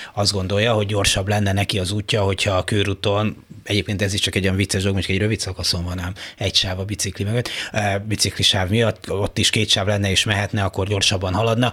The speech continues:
miközben valószínűleg nem, mert akkor én is visszaülnék az autómba, és ott pöfögnék előtte, és ledudálnám a hülye fejét, hogyha nem indulna el azon nyomban a, a zöldnél. Szóval ez nyilvánvalóan csak egy ilyen kis, kis egyszerű, egyszerű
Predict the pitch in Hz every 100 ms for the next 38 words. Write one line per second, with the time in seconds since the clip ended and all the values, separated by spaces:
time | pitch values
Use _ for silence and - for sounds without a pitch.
0 | - - 117 113 123 107 120 123 120 127
1 | 120 123 143 127 131 117 120 131 127 110
2 | 123 98 135 120 117 110 117 104 135 -
3 | 131 123 117 117 - 117 - 123 - 110
4 | 104 101 - 110 107 - 110 107 101 -
5 | - - 113 110 107 101 101 104 98 101
6 | 92 113 101 98 101 - 101 98 98 98
7 | 98 101 101 101 104 101 98 98 98 98
8 | 101 107 104 101 107 98 90 101 - -
9 | - - 127 117 120 120 - - 76 76
10 | 95 95 113 101 98 104 104 101 - 98
11 | 101 98 101 107 - - - - - 95
12 | - - 95 92 80 - - 90 - 87